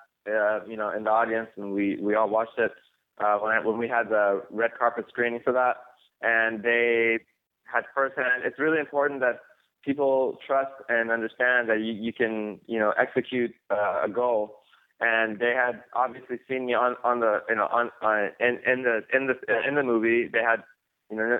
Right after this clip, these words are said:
they knew that I had directed it. They had seen the behind the scenes, and we had talked. And there was, like, a lot of people that came to that premiere. It was loaded. Like, I think three or four hundred people showed up to the, to that premiere, and, um, in Santa Monica at the Laemmle.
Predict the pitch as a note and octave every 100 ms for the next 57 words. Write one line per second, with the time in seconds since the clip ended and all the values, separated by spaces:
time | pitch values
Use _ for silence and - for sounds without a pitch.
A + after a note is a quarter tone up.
0 | G#2 A2+ A#2 B2+ A#2+ A2 A2+ G#2+ G#2+ B2
1 | B2 B2 A#2+ A2+ A2 - A#2 A2 A2 A2+
2 | G#2 - D#3+ D#3+ D#3 D3+ A2+ A2 A2 G#2
3 | A2 A#2+ G#2 A#2 B2 B2 - _ - G#2+
4 | G#2 A2+ A2 A2+ - A2+ A#2 B2 C3 B2+
5 | C3 B2 A2+ G#2+ A#2+ A#2 A2 G#2 A2 G#2+
6 | A2+ G2+ G2 F#2+ _ G#2+ A2 A2+ G2 F#2
7 | G2 - - _ _ _ _ _ - -
8 | A#2 A2 C3 B2 - A#2+ B2 A#2 A2 A#2
9 | A2 - A2+ A2 A2+ G#2+ G2+ - - G#2
10 | G#2 - G#2+ A#2 G#2 G#2 G#2 G2+ G2+ G2+
11 | G2+ - _ - A2 G2+ G#2+ A#2 A2 G#2+
12 | A#2 A#2 G#2+ G2 F#2 G#2 G#2 A2+ G#2+